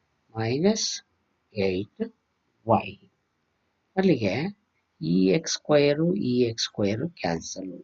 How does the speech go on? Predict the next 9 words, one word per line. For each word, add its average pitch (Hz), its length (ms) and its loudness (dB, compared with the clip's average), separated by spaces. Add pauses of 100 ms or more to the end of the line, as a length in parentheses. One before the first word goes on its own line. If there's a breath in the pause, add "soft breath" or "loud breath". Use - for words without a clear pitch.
ವೈ 139 160 0
ಸ್ಕ್ವೇರು, 139 600 -2 (200)
ವೈ 98 180 0
ಸ್ಕ್ವೇರು 101 560 -2 (180)
ಕ್ಯಾನ್ಸಲ್. - 560 -6 (640)
ಉಳಿತಕ್ಕಂಥದ್ದು 104 920 2 (380)
ಮೈನಸ್ 131 540 2 (120)
ಆರು 107 340 4 (220)
ಎಕ್ಸ್, - 360 -4